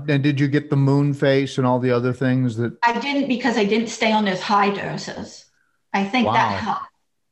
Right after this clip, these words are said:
Speaker 1: Yeah.
Speaker 2: Yeah. So I
Speaker 1: Yeah.
Speaker 2: can tolerate ten, and it doesn't seem, uh, of course, I didn't sleep well still with the ten.
Speaker 1: Uh-huh.
Speaker 2: I was having
Speaker 1: Right.
Speaker 2: trouble with that.
Speaker 1: Yeah.
Speaker 2: Um,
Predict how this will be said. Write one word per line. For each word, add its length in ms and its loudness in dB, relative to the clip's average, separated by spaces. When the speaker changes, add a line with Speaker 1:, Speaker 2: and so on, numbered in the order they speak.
Speaker 1:
Yeah. 120 0
Speaker 2:
Yeah. 360 2
So 60 4
I 160 6
Speaker 1:
Yeah. 80 -2
Speaker 2:
can 120 -4
tolerate 840 0
ten, 580 0
and 120 0
it 80 2
doesn't 340 0
seem, 540 0
uh, 180 4
of 140 -4
course, 240 0
I 80 2
didn't 240 0
sleep 400 -2
well 260 2
still 640 -4
with 160 -4
the 80 -2
ten. 440 -2
Speaker 1:
Uh-huh. 120 -2
Speaker 2:
I 20 0
was 140 -4
having 240 0
Speaker 1:
Right. 80 -4
Speaker 2:
trouble 340 -2
with 80 -8
that. 400 -2
Speaker 1:
Yeah. 200 -2
Speaker 2:
Um, 360 0